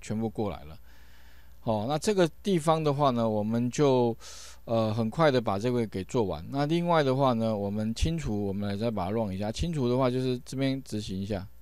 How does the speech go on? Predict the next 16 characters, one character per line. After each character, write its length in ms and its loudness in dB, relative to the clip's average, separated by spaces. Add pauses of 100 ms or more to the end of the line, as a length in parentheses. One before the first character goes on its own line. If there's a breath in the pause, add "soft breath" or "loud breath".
(420)
哎， 80 -10
就 140 -6
清 200 -2
掉。 220 -2 (640 soft breath)
因 100 -4
为 80 0
我 120 0
刚 220 -2
刚 160 0
有 100 2
讲 220 -6
到 160 0
啊， 260 -6 (480 soft breath)
如 100 -2
果 100 2
你 160 0